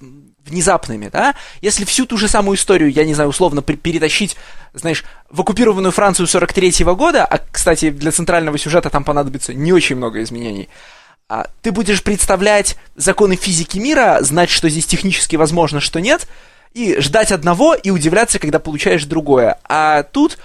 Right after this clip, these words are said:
ну, вы знаете, в люб-, ну, любой твист начинается словами «И есть такая магия, которая».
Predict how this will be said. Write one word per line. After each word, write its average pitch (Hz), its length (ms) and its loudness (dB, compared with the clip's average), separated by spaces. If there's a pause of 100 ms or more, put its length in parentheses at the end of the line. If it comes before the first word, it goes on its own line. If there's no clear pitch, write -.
(180)
ну, 240 100 -6
вы 208 80 -2
знаете, 240 280 2
в 175 80 0
люб-, 202 200 0
ну, 226 360 0
любой 233 300 2
твист - 360 -2 (220)
начинается 202 460 0
словами 180 420 2 (140)
«И 180 80 -8
есть 196 300 0
такая 180 360 2
магия, 208 380 2
которая». 135 600 2